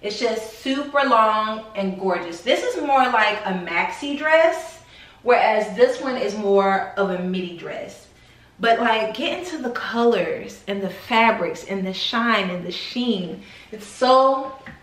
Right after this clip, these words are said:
good for the holiday season. Uh, so yeah, those are the two dresses from Veronica Beard.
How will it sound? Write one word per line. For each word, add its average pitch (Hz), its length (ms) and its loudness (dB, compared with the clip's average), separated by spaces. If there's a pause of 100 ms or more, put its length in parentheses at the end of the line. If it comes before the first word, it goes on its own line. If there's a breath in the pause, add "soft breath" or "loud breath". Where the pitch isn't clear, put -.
good 196 540 0 (260)
for 226 160 0
the 214 120 4
holiday 208 500 0
season. 233 600 -4 (680 loud breath)
Uh, 208 500 6 (480)
so - 140 -6
yeah, - 560 2 (180)
those 254 320 4
are 262 260 4
the 240 80 2
two 269 280 -4
dresses 214 840 0 (800 soft breath)
from 214 680 4
Veronica 202 640 4
Beard. 196 680 4